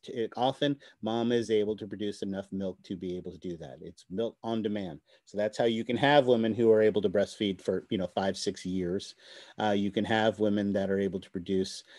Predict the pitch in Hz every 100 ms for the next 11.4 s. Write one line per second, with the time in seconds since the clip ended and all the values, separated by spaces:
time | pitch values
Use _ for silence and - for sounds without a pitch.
0 | - 107 101 101 _ 98 - 101 95 -
1 | - 92 101 98 92 98 95 - 98 92
2 | 95 95 98 98 87 87 90 90 92 87
3 | 87 90 87 90 - 85 85 85 80 87
4 | 87 90 87 87 82 82 104 107 104 101
5 | - 98 87 - - 117 - 190 170 180
6 | 175 95 - - - _ 147 147 - -
7 | 202 196 - _ - 139 - 135 131 127
8 | - 123 123 - 165 170 175 156 117 107
9 | 135 117 120 120 120 104 - 110 107 -
10 | 110 104 101 95 98 98 - 98 95 92
11 | 87 73 -